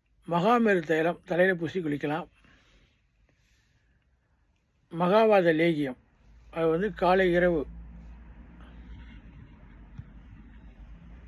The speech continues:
காலை, இரவு ஒரு,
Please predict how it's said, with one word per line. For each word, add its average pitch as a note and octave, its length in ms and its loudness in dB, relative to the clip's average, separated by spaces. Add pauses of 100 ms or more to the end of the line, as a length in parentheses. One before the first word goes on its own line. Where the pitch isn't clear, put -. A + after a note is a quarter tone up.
(720)
காலை, G3+ 280 2 (140)
இரவு F#3 280 2 (3250)
ஒரு, G3 120 4